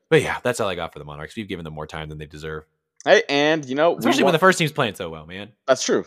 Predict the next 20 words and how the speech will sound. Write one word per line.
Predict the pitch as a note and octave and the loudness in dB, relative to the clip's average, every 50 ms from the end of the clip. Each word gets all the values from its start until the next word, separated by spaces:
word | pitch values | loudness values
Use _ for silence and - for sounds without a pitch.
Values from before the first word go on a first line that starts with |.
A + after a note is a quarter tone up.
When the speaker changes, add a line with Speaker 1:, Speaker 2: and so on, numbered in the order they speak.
| _ - | _ 2
Speaker 2:
That's | C#3+ C3 - | 2 2 2
true. | - F3 C3+ | 2 0 2
And, | G#2+ A2 A#2 - | 2 0 -2 -2
you | C3+ C#3 | 0 2
know, | D3+ E3 | 2 4
last | C#3+ B2+ C3+ D3 E3 - - | 4 4 4 4 4 2 -2
week | D#3+ E3+ - | -4 -2 0
on | E3 | 0
our | C3+ - | 2 4
podcast, | - F#3+ D4 C#4 - A3 G3 G#3 G3+ - - _ _ _ _ _ | 6 6 6 4 4 2 2 2 2 0 -4 _ _ _ _ _
we | - A#2 A#2+ | -4 -2 -2
called | - - - D3+ A3+ - | 0 2 2 2 2 0
for | G#2 F#2+ | -4 0
Haziel | G2+ A2+ A#2 B2 C3 C#3 C#3+ C#3+ | 4 6 6 6 6 4 4 6
Orozco | C#3 C3 C3+ E3 A3 - - F3 | 6 6 6 6 4 2 0 -2
to | D3 C3 | -4 -2
play | - C3+ C3+ | 0 0 0
center | C#3 - F3+ A#3+ C4+ D#3+ | 2 4 2 2 4 4
back, | - C3+ D#3 E3+ - - | 4 4 4 4 2 -2
and | G#2+ A2+ A#2+ B2 B2+ C3 C3+ B2+ A2+ | 0 0 2 2 2 0 0 -2 -6